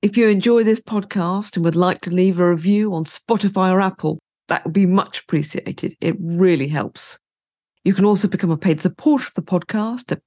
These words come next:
patreon dot com slash what your G P doesn't tell you, or via PayPal on my website, what your G P doesn't tell you dot com. A huge amount of work goes into both the research and production of this podcast,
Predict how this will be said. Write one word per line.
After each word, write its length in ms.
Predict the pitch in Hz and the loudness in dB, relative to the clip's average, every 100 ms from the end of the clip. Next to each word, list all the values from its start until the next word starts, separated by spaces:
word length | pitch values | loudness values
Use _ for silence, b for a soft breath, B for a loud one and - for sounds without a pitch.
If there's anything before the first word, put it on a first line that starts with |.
| - | -6
patreon 460 | 226 202 208 185 | 0 0 2 2
dot 240 | 185 160 - | 2 0 -4
com 420 | - 226 233 262 _ _ _ | -2 2 2 -2 _ _ _
slash 580 | - - 196 175 185 - _ _ _ - | -10 -2 0 2 0 -4 _ _ _ -2
what 260 | 190 190 - | 0 0 -2
your 100 | 165 | -4
G 240 | 156 170 | 0 -2
P 240 | 156 180 156 | 0 0 0
doesn't 380 | 165 156 156 | 0 -2 -6
tell 180 | - 226 | -2 2
you, 260 | 185 160 175 _ | 4 2 0 _
or 160 | - 240 | -2 0
via 320 | 240 233 247 | 2 2 0
PayPal 720 | 247 269 269 254 180 139 160 - | -2 -2 -2 -2 -6 -8 -12 -4
on 120 | 180 | 0
my 120 | 190 190 | 2 4
website, 600 | 196 190 - 151 135 - _ _ | 2 0 -2 -4 -4 -10 _ _
what 320 | 180 196 - | 0 2 2
your 160 | - 175 | 0 0
G 280 | 156 175 156 | 2 0 0
P 280 | - 165 151 _ _ _ 147 | 0 0 -2 _ _ _ -4
doesn't 440 | 185 165 170 - | -2 -2 -4 -4
tell 200 | - 170 | -2 0
you 280 | 151 147 143 - | 0 -2 -4 -2
dot 260 | 160 - | -2 -2
com. 400 | - - 147 151 - _ _ | -4 -2 -2 -6 -12 _ _
A 40 | 214 | -2
huge 320 | 202 254 233 | 2 2 2
amount 220 | 202 180 | 0 0
of 140 | 185 165 | -2 0
work 240 | 175 - | 0 0
goes 180 | 160 156 | -2 -2
into 160 | 165 | -2
both 240 | 160 165 160 | 0 0 -2
the 100 | 165 | -4
research 520 | 170 - 220 180 - | -4 0 0 0 -4
and 80 | 160 | -8
production 480 | 170 202 - - 143 | -4 -4 -4 -10 -10
of 80 | |
this 140 | 135 - | -10 -12
podcast, 680 | - 135 - 139 139 - | -8 -6 -6 -6 -6 -10